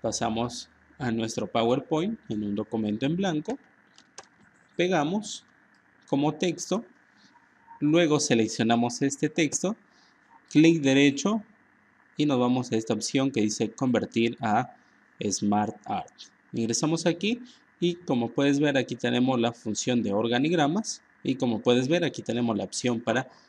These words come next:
el organigrama. Ampliamos ahí y ya lo tenemos.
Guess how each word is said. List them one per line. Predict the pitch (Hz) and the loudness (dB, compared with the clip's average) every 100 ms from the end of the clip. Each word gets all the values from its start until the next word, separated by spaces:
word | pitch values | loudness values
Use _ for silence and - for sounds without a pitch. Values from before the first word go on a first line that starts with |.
| - _ | -20 _
el | 110 101 - | -6 -4 0
organigrama. | 123 123 117 104 98 92 - - - - - - - - - - - _ | 2 4 2 0 -2 -6 -10 -16 -20 -20 -20 -20 -20 -20 -18 -18 -20 _
Ampliamos | - 107 104 131 127 127 143 - | -4 -2 -2 -2 0 0 -2 0
ahí | 165 202 269 - - - _ _ - - - | 0 0 -4 -14 -20 -20 _ _ -20 -20 -6
y | - 160 156 - | 0 0 -2 -10
ya | 139 139 139 | -2 0 2
lo | 131 | 0
tenemos. | 131 104 - - - - | -2 -8 -10 -16 -16 -16